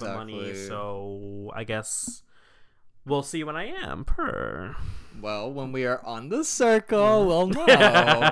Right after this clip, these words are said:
Speaker 1: <laughs>
Speaker 2: But yeah, it's one of those things where I think it is
Speaker 1: I definitely think money can come between relationships, though, very
Speaker 2: Hundred percent.
Speaker 1: easily. Because when you're rich, then everyone starts
Speaker 2: And it,
Speaker 1: wanting a
Speaker 2: it,
Speaker 1: piece.
Speaker 2: money already comes between people when it's not even you're rich.
Speaker 1: Exactly.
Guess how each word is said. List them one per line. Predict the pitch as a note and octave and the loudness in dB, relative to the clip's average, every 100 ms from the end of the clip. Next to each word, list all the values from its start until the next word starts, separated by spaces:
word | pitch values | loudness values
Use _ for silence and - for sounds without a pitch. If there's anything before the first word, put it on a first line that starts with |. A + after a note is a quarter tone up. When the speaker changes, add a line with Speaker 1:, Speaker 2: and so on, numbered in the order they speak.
| C#3+ | 2
Speaker 1:
<laughs> | C#3 - - - C3+ - - - - - G3+ | 0 -2 -4 -6 -10 -10 -12 -10 -10 -8 2
Speaker 2:
But | A3+ A3 | 6 8
yeah, | G3+ | 6
it's | F#3+ | 6
one | A3 | 4
of | B3 | 4
those | A#3+ - | 2 2
things | F3 E3 C#3+ | -2 -2 -2
where | D3 C#3+ C#3+ C#3 - - | 2 2 2 0 -4 -12
I | A2+ D#3 | -10 -8
think | - F#3 F3+ - _ _ _ - | -4 -4 -6 -14 _ _ _ -2
it | D3+ C3+ | 2 6
is | |
Speaker 1:
I | F3 | 8
definitely | G3 A#3 C#4+ | 8 6 2
think | A3 G3+ | 0 0
money | C#3 C3 | 0 0
can | C3 A#2 | -2 -4
come | A#2 | -6
between | A#2 B2 A2 G2 - | 2 4 4 0 -4
relationships, | A2 G2+ - F#2+ - - - | -4 -2 -4 -10 -12 -12 -10
though, | F2+ - - C#3 | -10 -10 -12 -4
very | B2+ C3 A#2+ | 4 6 6
Speaker 2:
Hundred | G2+ | 2
percent. | |
Speaker 1:
easily. | G#2 G#2+ G2 - - | -2 -2 -4 -6 -4
Because | E3 D#3+ C3+ | -2 0 0
when | C#3+ | 0
you're | D3+ D#3 | 2 2
rich, | D3 - | 2 0
then | C3+ | -2
everyone | A#2+ A#2+ A#2+ A2+ | -2 -2 -2 -4
starts | A#2+ A#2 | -4 2
Speaker 2:
And | G#3 | 2
it, | |
Speaker 1:
wanting | A3 G#2+ | 2 0
a | - | -6
Speaker 2:
it, | |
Speaker 1:
piece. | - F#3+ - - - - - - - - - | -2 -2 -2 -4 -6 -14 -18 -12 -12 -10 -2
Speaker 2:
money | G#3 D4 | 2 4
already | A#3+ B3 | 6 4
comes | - F#3+ E3+ | 2 -4 -4
between | C#3+ C3+ | -6 -6
people | B2+ A#2 A2+ | -6 -8 -6
when | A#2 | -6
it's | A#2 A#2+ | -6 -4
not | A#2 | -6
even | A#2+ A2 G2 | -6 -10 -14
you're | - G#2 | -16 -10
rich. | A#2+ A#2+ - A#2+ | -8 -8 -8 -8
Speaker 1:
Exactly. | G#2+ G2+ G2+ G#2 G#2+ | -6 -6 -8 -10 -10